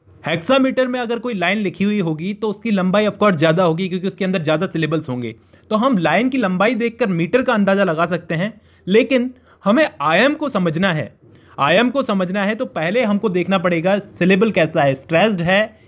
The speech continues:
या फिर अनस्ट्रेस्ड है। दोस्तों, ऐसे ही मीटर छह टाइप के होते हैं। सबसे पहले मोनोमीटर, जिसके अंदर एक ही आयाम होता है। दूसरा डायमीटर, जिसके अंदर दो आयाम होते हैं, यानी कि दो फीट होते हैं, दो जोड़े होते हैं।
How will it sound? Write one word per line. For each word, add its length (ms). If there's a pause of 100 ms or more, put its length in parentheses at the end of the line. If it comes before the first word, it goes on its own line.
या 80
फिर 140
अनस्ट्रेस्ड 600
है। 260 (500)
दोस्तों, 340
ऐसे 240
ही 160
मीटर 340
छह 220
टाइप 300
के 80
होते 300
हैं। 180 (320)
सबसे 260
पहले 300
मोनोमीटर, 720 (300)
जिसके 320
अंदर 440
एक 260
ही 200
आयाम 340
होता 320
है। 200 (240)
दूसरा 280
डायमीटर, 580
जिसके 260
अंदर 200
दो 220
आयाम 280
होते 280
हैं, 120
यानी 200
कि 80
दो 160
फीट 280
होते 220
हैं, 180
दो 120
जोड़े 220
होते 260
हैं। 180